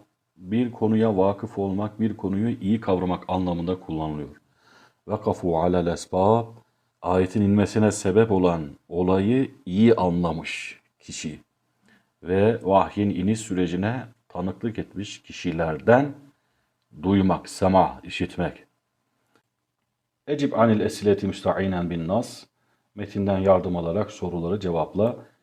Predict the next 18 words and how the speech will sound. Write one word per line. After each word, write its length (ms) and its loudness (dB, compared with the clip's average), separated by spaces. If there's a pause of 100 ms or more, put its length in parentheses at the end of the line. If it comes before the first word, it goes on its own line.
(160)
Beyin 640 0
el 160 0
hikmete 640 -4 (760)
min 260 4
nuzulil 360 2 (100)
Kur'ani 500 0
mufarrakan. 800 -4 (840)
İmleci 300 -4
takip 340 0
edin. 360 -6
Kur'an'ın 960 0 (260)
kısım 460 -2
kısım 580 -4 (200)
inmesindeki 1120 0 (220)
hikmeti 720 0 (260)
açıkla. 580 -12 (520)
Beyin. 300 -14 (1200)
Hel 460 4